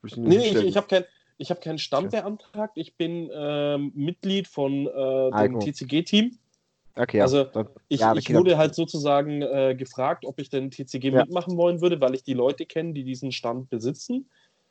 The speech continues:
Speaker 2: oder den Stand leiten, das ist die bessere
Speaker 1: Ja, ist ja auch
Speaker 2: Aussage.
Speaker 1: sowas, ist okay, ja. Ja.
Speaker 2: Und, äh, da habe ich halt gesagt, ich würde halt gern kommen, aber halt hauptsächlich eigentlich wegen Force of Will.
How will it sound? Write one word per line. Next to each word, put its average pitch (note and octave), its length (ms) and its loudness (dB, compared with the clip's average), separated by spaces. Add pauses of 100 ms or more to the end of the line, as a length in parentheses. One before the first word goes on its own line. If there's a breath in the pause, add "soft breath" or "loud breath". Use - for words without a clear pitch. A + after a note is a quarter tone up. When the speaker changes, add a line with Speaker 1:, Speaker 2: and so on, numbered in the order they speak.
(260)
Speaker 2:
oder B2+ 200 4
den A#2+ 160 0
Stand A#2 320 0
leiten, B2 400 -4
das D3+ 140 -8
ist - 80 -14
die A#2+ 80 -8
bessere A2 320 2
Speaker 1:
Ja, C3+ 100 -4
ist C#3+ 160 -2
ja F2+ 60 -6
auch - 40 -2
Speaker 2:
Aussage. D3 220 0
Speaker 1:
sowas, E3 180 -4
ist - 160 -20
okay, F#2 240 -14
ja. F#2+ 120 -10 (220)
Ja. - 120 -18 (320)
Speaker 2:
Und, C#3+ 480 4
äh, C3+ 260 4
da C#3 100 0
habe D3+ 120 -2
ich D3+ 60 -10
halt D3+ 120 -10
gesagt, C#3+ 240 -12
ich C3+ 140 -12
würde C#3+ 180 -4
halt C3+ 100 -4
gern B2+ 220 -2
kommen, C#3+ 320 -4
aber - 240 -4
halt D#3 300 -8
hauptsächlich D3+ 640 -4
eigentlich D3+ 680 -6
wegen C#3 480 0 (460)
Force C#3+ 280 4
of C#3 120 0
Will. A#2+ 200 -6